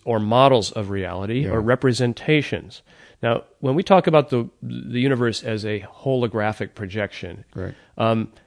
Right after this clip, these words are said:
Speaker 1: out there is some distant film running, and we are its three-dimensional projection. Should we take that literally, or should we say, "Oh, that's a useful, mathematically, potentially mathematically valid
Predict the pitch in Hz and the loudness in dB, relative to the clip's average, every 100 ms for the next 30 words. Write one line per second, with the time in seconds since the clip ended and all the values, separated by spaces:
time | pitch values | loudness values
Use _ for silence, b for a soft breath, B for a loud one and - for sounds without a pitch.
0 | b 131 160 - 147 131 120 131 110 156 | b 6 6 8 6 6 4 0 2 2
1 | - 151 117 - 180 175 156 139 - 123 | 4 2 2 0 6 6 6 0 -2 2
2 | 139 127 127 123 b b 117 110 131 127 | 4 4 2 -2 b b -2 0 4 4
3 | 113 113 117 - - - _ _ _ - | 4 4 0 -2 -8 -12 _ _ _ 0
4 | 131 117 117 - 107 - 95 95 92 - | 2 2 0 0 -4 -4 -4 -6 -8 -14
5 | 92 - _ b b b b b b - | -16 -18 _ b b b b b b 2
6 | 208 226 190 175 156 - 165 143 107 98 | 4 4 4 4 2 4 4 4 4 -2
7 | - 131 131 - 180 165 135 - 110 107 | -2 -2 0 2 2 4 2 2 2 2
8 | 104 b b 180 127 135 143 - 127 104 | 0 b b 4 6 4 4 0 -2 0
9 | 117 165 - 175 170 165 - 110 92 - | 0 0 0 4 4 4 -2 -8 -6 -4
10 | 104 131 151 143 143 131 127 123 b b | 0 2 2 0 0 2 0 -2 b b
11 | - - 131 131 135 120 107 120 113 120 | -12 -2 -2 0 0 2 0 0 0 0
12 | 120 104 107 107 107 107 | 0 -2 -2 0 0 -2